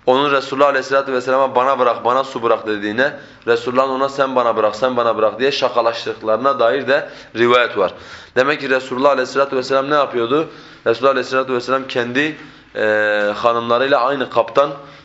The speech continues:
e, gusül alıyordu. E şimdi aynı kaptan gusül alınca suya kullanılmış suyun girmemesi ne değildir? Mümkün değildir. Aynı şekilde İbni Ömer'in rivayeti var. Diyor, "Bir Resulullah döneminde kadın ve erkekler beraber abdest alırlardı." Yani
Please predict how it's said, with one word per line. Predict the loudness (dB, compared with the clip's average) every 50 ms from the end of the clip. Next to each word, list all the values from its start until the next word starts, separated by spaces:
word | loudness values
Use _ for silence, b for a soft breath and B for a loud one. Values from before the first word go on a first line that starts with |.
| B _
e, | -6 -6
gusül | -4 -2 -4 -4 -2 0 2 4
alıyordu. | 4 4 4 4 2 2 0 0
E | -2 -2
şimdi | -2 0 0
aynı | 0 2 0 0 0
kaptan | 0 -2 0 0 -2 -2 -2
gusül | -4 -6 -2 0 2
alınca | 2 2 2 0 -2 -2
suya | -2 -2 0 0 0 0 0
kullanılmış | -2 0 0 0 0 0 -4 -8 -10
suyun | -8 -8 -6 -6 -4
girmemesi | -2 -2 0 0 0 0 -2 -4 -4 -4
ne | -4 0 2
değildir? | 2 0 2 0 -2 -4 -4 -8 -12 -20 -14 -10
Mümkün | -8 -8 -8 -4 0 0 0 0 0 -6 -16 -20 -8 -2
değildir. | 0 0 0 0 -2 -4 -6 -6 B B B B B B B
Aynı | 2 2 2 0
şekilde | -2 -2 -2 -2 -2 -2
İbni | -2 0 0 0
Ömer'in | 0 2 0 0 0 0 0
rivayeti | 0 2 4 2 2 2 0 0
var. | 0 0 0 2
Diyor, | 0 0 0 0 -4
"Bir | -6 -4 0
Resulullah | 0 0 0 -2 -2 0 0 0 2
döneminde | 2 0 0 0 0 -4 -4 -2 0
kadın | 0 0 0 -2 0
ve | 0
erkekler | 0 0 -2 -4 -6 -4 -2 0 -2 0 0 0
beraber | 2 2 2 2 2 2
abdest | 2 2 0 -4 -6 -6 -4
alırlardı." | -4 -4 -4 -6 -6 -6 -8 -8 -8 -10 -12 B B B B B B B B B -6
Yani | -6 -6 -4